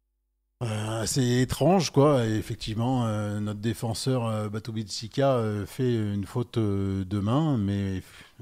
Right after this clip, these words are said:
alors après, avec les images, on voit qu'il touche, euh, le, le, le ballon av-, <clears throat> avec sa cuisse, et normalement, l'arbitre aurait pas dû siffler, mais bon, peu importe, il y a, euh, il y a pénalty. Et alors que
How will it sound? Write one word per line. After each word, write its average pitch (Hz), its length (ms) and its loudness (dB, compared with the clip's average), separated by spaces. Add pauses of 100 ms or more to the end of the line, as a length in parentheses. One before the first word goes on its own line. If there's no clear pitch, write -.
alors 95 280 -6
après, 98 280 -8
avec 104 280 -8
les 113 260 -6
images, 113 340 0
on 104 100 -2
voit 107 200 -4
qu'il 107 200 -12
touche, 113 360 -6
euh, 104 500 0 (540)
le, 104 160 -4
le, 101 260 -2
le 101 160 -4
ballon 110 360 -2
av-, 104 480 -6 (120)
<clears throat> - 140 -20
avec 113 500 -4
sa 123 160 -4
cuisse, 151 460 -4
et 110 120 -2
normalement, 107 500 -2
l'arbitre 110 420 -2
aurait 101 160 -6
pas 110 140 -6
dû 101 100 -6
siffler, 165 320 0
mais 131 120 2
bon, 92 140 -4
peu 123 140 0
importe, 127 440 0 (120)
il 110 260 -6
y 123 80 0
a, 120 280 0
euh, 92 560 -6
il 69 120 -14
y 113 80 -6
a 123 60 -4
pénalty. 120 560 -2 (720)
Et 95 520 -4
alors 101 320 -4
que 87 580 -6